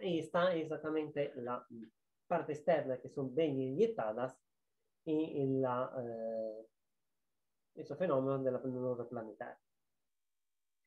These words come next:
Il, questo gas se lleva consigo todo quello che era, eh,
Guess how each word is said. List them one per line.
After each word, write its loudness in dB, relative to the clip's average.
Il, 6
questo 4
gas 6
se 4
lleva 6
consigo 2
todo 10
quello 4
che -4
era, 4
eh, -6